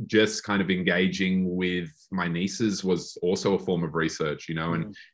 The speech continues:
Speaker 1: and that kind of opened up doors, being like, "Oh, I'm gonna look up this person, I'm gonna look up that influencer." And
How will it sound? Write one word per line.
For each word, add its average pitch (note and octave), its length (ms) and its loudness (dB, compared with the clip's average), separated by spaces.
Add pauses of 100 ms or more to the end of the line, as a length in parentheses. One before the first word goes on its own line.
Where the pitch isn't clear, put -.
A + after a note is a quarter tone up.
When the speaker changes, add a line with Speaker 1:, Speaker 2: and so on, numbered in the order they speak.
(120)
Speaker 1:
and F2+ 140 0
that F#2+ 180 4
kind F#2+ 220 0
of F2 140 -2
opened F#2 320 2
up E2 220 0
doors, F2+ 320 4
being F2 160 -2
like, F2+ 100 -2
"Oh, A2+ 160 4
I'm G2 80 2
gonna F2+ 160 2
look F#2 160 0
up - 160 -6
this G2+ 140 -4
person, F#2 300 -2
I'm F2+ 80 -2
gonna F2 100 -2
look F#2+ 120 -4
up - 120 -6
that A2 140 2
influencer." F#2 680 -2
And F2+ 360 -2